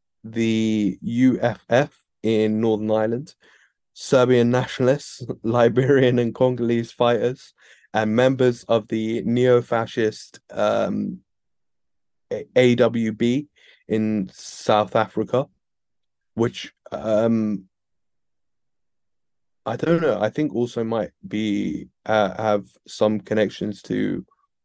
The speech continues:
Order of the Nine Angels. I, I've, I've, I feel like I've read that somewhere. Um,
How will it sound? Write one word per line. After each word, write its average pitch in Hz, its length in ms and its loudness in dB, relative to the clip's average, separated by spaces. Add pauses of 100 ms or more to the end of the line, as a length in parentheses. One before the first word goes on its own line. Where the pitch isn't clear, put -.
Order 110 260 4
of 101 120 0
the 104 120 2
Nine 104 240 0
Angels. 107 600 -4
I, 101 280 0
I've, 101 340 0
I've, 101 220 -4 (180)
I 104 80 0
feel 123 260 4
like 117 220 4
I've 101 160 -2
read 110 220 2
that 98 200 -4 (140)
somewhere. 104 540 -2 (560)
Um, 101 640 2